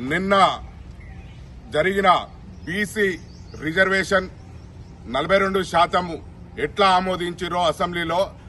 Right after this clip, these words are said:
ఆ విధంగా మా సర్పంచ్లకు పెండింగ్ బిల్లుల మీద కూడా ఎమ్మెల్యేలు, మంత్రులంతా మా బిల్లులు చెల్లించే విధంగా అట్లనే ఆమోదపరిచి ఇవి పరిష్కరించాలి. ఎందుకంటే రాష్ట్రంలో ఎక్కడ లేని విధంగా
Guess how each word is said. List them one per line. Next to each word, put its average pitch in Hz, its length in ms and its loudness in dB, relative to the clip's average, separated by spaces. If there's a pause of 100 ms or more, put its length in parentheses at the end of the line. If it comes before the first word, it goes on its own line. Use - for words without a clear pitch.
(120)
ఆ 156 140 6
విధంగా 196 600 4
మా 175 140 4
సర్పంచ్లకు 175 920 -2 (320)
పెండింగ్ 190 340 0
బిల్లుల 190 280 -2
మీద 180 220 -6
కూడా 165 460 0 (260)
ఎమ్మెల్యేలు, 180 560 -2
మంత్రులంతా 165 880 -2 (260)
మా 143 160 2
బిల్లులు 196 380 -2 (100)
చెల్లించే 180 360 -4
విధంగా 160 520 0 (240)
అట్లనే 190 340 2
ఆమోదపరిచి 175 880 0 (340)
ఇవి 156 120 -2
పరిష్కరించాలి. 160 800 -2 (480)
ఎందుకంటే 196 640 2 (680)
రాష్ట్రంలో 202 540 2
ఎక్కడ 196 280 2
లేని 185 320 0
విధంగా 196 600 2